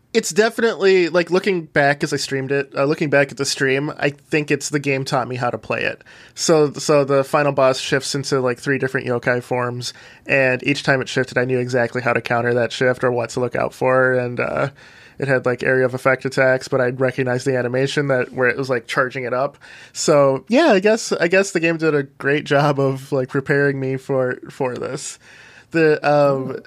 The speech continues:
Speaker 1: there's a couple of really good fights where, where it kept you on your toes, where you had to have your, your counters, like, perfect. Otherwise, you just, like, ate an, the ton of damage. So, um,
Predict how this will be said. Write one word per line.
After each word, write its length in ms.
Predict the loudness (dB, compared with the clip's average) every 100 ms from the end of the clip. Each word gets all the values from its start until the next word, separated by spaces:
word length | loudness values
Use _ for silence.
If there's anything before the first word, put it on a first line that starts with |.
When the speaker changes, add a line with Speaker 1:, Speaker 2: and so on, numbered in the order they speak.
| _ _
Speaker 1:
there's 200 | 0 0
a 60 | 2
couple 280 | 0 2 2
of 100 | 2
really 200 | 2 2
good 220 | 2 0
fights 460 | 2 2 2 0 -2
where, 460 | 0 2 0 -4 -10 _ _ -6
where 220 | 0 0
it 80 | 2
kept 240 | -2 2
you 60 | 0
on 40 |
your 80 | 0
toes, 280 | -2 -2 0
where 80 | -2
you 40 |
had 100 | -2
to 100 | -2
have 240 | 0 0 0
your, 400 | 0 0 -2 -6 _ -4
your 340 | 0 0 -2 -6
counters, 640 | -2 0 2 0 -2 -6 -10 -8
like, 200 | -8 -8
perfect. 580 | -2 -2 0 -2 -4 -14 -20 -20 -20 -8 0
Otherwise, 400 | 4 4 4 2
you 40 |
just, 200 | -2 0
like, 180 | -2 0
ate 280 | -2 -2 -4
an, 340 | -6 -6 -8 -8
the 140 | -4
ton 240 | -2 0 0
of 80 | 0
damage. 500 | 0 0 -2 -4 -12 -16 -20 -20 -10
So, 560 | -2 2 4 4 -2 -6 -8 -2
um, 560 | 0 -2 -6 -10 -20